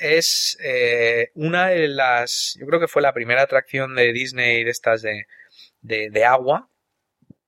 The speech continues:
Y es un paseo en barca por un mundo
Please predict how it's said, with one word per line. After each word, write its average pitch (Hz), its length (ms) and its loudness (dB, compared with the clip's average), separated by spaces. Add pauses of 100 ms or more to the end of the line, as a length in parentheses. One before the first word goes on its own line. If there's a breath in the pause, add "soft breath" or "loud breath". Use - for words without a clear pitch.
(440)
Y 123 120 -2
es 123 120 -2
un 139 240 -6
paseo 135 380 2
en 139 80 -8
barca 175 540 0
por 123 240 4
un 135 220 -10
mundo 147 640 0